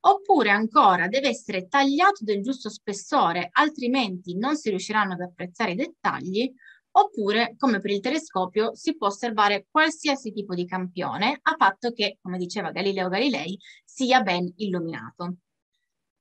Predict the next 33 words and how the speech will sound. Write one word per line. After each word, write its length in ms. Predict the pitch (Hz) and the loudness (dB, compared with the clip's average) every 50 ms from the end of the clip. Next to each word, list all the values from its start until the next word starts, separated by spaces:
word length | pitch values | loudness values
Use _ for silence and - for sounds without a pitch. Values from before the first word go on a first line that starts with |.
| _ _ _ _ _ _ _ _ _ _ _ _ _ _ _ _ _ _ | _ _ _ _ _ _ _ _ _ _ _ _ _ _ _ _ _ _
Quali 260 | - 480 466 403 - | 2 4 4 4 4
sono 260 | - - 214 208 208 | 4 2 2 2 2
secondo 500 | 202 - 226 220 262 240 247 240 247 247 | 0 -2 -4 0 0 2 2 4 4 4
voi, 500 | 233 240 214 208 208 214 247 254 254 254 | 6 6 6 6 6 4 4 2 0 0
eh, 240 | 254 202 202 196 196 | 0 0 -2 -2 0
qual 180 | 202 262 294 | -2 0 2
è 40 | 302 | 2
la 120 | 269 233 214 | 2 2 0
risposta, 720 | 208 214 - _ - 233 220 - _ - 202 190 185 185 | -2 -4 -12 _ -10 -10 -10 -8 _ 2 2 4 4 4
la 80 | 185 196 | 4 2
risposta 480 | 196 196 196 - - 220 220 - - 262 | 0 0 -4 -6 -6 -8 -6 -4 -2 -2
esatta? 640 | 262 277 302 339 359 - _ _ - 381 381 381 381 - - _ | 2 4 4 4 4 2 _ _ 4 6 6 6 4 0 -14 _
Eh, 400 | - 226 220 220 208 208 208 202 | -4 0 2 2 2 2 0 0
ve 120 | 202 240 | 0 0
lo 100 | 262 254 | 2 2
dico 240 | 240 254 262 254 240 | 2 0 -4 -6 -8
subito, 360 | 233 - 190 175 180 180 202 | -12 -10 -10 -8 -8 -6 -4
non 160 | 214 226 240 233 | -2 -2 -2 0
ce 120 | 254 269 | 0 0
n'è 80 | 285 311 | 0 0
solo 280 | 294 - 277 233 220 | -2 -2 -2 -2 0
una, 260 | 254 294 330 330 285 - | 2 2 4 2 2 2
quindi 320 | - 233 233 220 214 196 - | 0 -2 0 0 0 0 0
avete 320 | - 208 214 233 226 226 | 0 2 2 0 -2 -2
anche 220 | 226 247 247 254 | -2 -2 -2 -4
più 180 | 247 233 220 - | -4 -6 -8 -8
possibilità 720 | - 185 - - - 185 196 185 185 - 190 170 160 160 _ _ _ _ _ | -8 -12 -12 -10 -10 -8 -8 -8 -4 -2 0 0 0 -2 _ _ _ _ _
di, 320 | - 196 190 208 202 196 - | -8 -4 -2 -2 -2 -2 -2
eh, 340 | - 196 185 180 180 180 - | -2 -2 0 0 0 0 0
indovinare, 920 | - 226 226 202 196 214 196 202 196 196 196 196 196 202 202 202 196 196 - | 0 2 2 2 2 0 0 0 0 2 4 4 6 6 6 4 2 0 -2
eh, 420 | - 196 185 180 180 185 185 180 - | -4 -4 -2 -2 -2 -2 -4 -6 -6
quella 280 | - 190 185 190 175 170 | -4 -4 -2 -2 -4 -6
giusta. 500 | 175 185 208 233 - _ - 302 311 | -6 -8 -8 -10 -12 _ -2 0 0